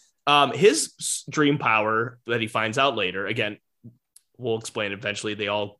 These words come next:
go into dreams. Um, they end up sharing dreams together and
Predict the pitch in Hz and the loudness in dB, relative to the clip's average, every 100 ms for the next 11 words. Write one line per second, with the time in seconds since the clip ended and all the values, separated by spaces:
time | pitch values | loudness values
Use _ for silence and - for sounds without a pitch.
0 | - 104 101 98 98 95 123 113 98 95 | -6 -4 -4 -6 -10 -10 -10 -8 -8 -10
1 | 98 107 95 98 95 110 104 - 110 95 | -10 -10 -8 -8 -8 -8 -8 -10 -10 -10
2 | - 131 123 107 107 104 104 - 104 98 | -4 0 0 -2 -6 -6 -8 -6 -4 -4
3 | 95 92 98 95 92 95 | -6 -6 -6 -6 -6 -10